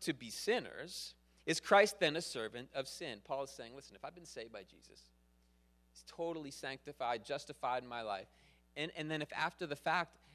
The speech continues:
uh, I'm found to be in sin, is Christ then a servant of sin?" He says, "Certainly not. For if I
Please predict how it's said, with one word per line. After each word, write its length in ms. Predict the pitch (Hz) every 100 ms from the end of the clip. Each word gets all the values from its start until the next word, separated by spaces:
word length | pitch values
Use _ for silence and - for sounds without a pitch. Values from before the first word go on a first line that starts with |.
| -
uh, 80 | -
I'm 220 | - 135 160
found 300 | 175 160 143
to 80 |
be 240 | 139 143 135
in 120 | 131
sin, 520 | - - 170 139 139 - - -
is 140 | 135
Christ 280 | - 190 190
then 100 | 160
a 40 | 151
servant 260 | 170 156
of 60 | 143
sin?" 120 | 160
He 60 | 165
says, 160 | 190
"Certainly 380 | - 247 233 233
not. 280 | 269 240 - -
For 180 | 175
if 200 | 208 214 214
I 280 | 180 185